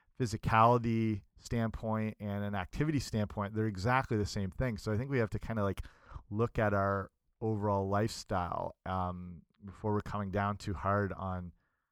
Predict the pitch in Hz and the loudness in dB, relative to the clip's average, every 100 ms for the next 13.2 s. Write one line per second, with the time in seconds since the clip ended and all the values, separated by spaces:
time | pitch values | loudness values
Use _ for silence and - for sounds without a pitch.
0 | _ - 95 - 98 90 92 - 90 82 | _ -10 -10 -4 -4 -2 -6 -4 -4 -4
1 | - - 101 90 82 - _ 113 104 82 | -6 -8 -2 -2 -2 -8 _ -2 -2 -6
2 | 98 95 - 104 - 101 101 98 98 92 | -6 -8 -6 -8 -4 -4 0 2 2 0
3 | - 98 92 92 92 127 135 151 - - | 0 0 0 0 -2 2 4 2 -2 -20
4 | - - 135 - 175 160 147 113 110 110 | -20 -4 -4 -2 -2 0 2 0 2 2
5 | 113 113 107 - 104 107 104 - - _ | 2 0 -4 0 2 2 -4 -10 -20 _
6 | - 131 135 131 101 110 107 117 107 104 | 2 6 6 4 4 4 4 2 2 4
7 | 104 110 107 - 117 120 139 135 117 110 | 4 2 -2 0 0 0 0 0 2 2
8 | 104 104 104 95 101 101 104 98 98 85 | 2 2 0 0 0 4 4 4 -2 0
9 | 98 95 98 104 107 98 98 - _ _ | 0 2 2 2 2 2 0 -2 _ _
10 | _ 117 110 101 - - 110 107 101 - | _ -2 0 0 -2 0 0 2 -2 -4
11 | - 117 110 107 110 - 110 131 131 107 | -4 0 2 2 0 2 0 2 2 0
12 | - - 113 113 - 147 - 113 - 117 | -8 -2 0 0 0 -4 -2 -6 -4 -2
13 | 110 104 | -2 -4